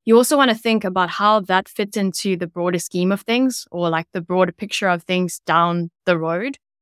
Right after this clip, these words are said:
for the brand or for whatever project you're working on. And so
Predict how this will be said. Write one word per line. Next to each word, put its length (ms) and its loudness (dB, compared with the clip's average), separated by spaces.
for 220 0
the 80 0
brand 480 2
or 80 -4
for 160 -8
whatever 260 2
project 400 -6
you're 100 -10
working 380 -6
on. 220 0
And 160 0
so 440 4